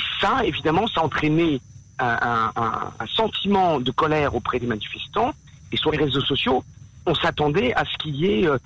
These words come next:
trente, quarante, cinquante mille personnes. Donc je pense que la police, euh, euh, envisageait, on était plus de trente mille hier, mais envisageait qu'il y ait énormément de gens. Rien n'explique, au demeurant,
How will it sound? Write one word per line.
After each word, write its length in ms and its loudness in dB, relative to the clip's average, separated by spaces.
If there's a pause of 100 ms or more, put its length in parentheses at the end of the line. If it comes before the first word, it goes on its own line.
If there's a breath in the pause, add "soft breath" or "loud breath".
(200)
trente, 360 2 (100)
quarante, 360 2 (100)
cinquante 320 -2
mille 120 -4
personnes. 320 -6
Donc 140 -6
je 60 -4
pense 300 0
que 100 2
la 100 2
police, 320 -2 (580)
euh, 220 0
euh, 160 0 (280)
envisageait, 380 2
on 100 4
était 160 -2
plus 120 0
de 60 -12
trente 240 -2
mille 160 2
hier, 280 0 (280)
mais 60 2
envisageait 440 0
qu'il 200 -2
y 40 4
ait 60 -8 (180)
énormément 680 4
de 60 -4
gens. 160 -8 (600)
Rien 320 2
n'explique, 720 -4 (200)
au 40 -12
demeurant, 460 -2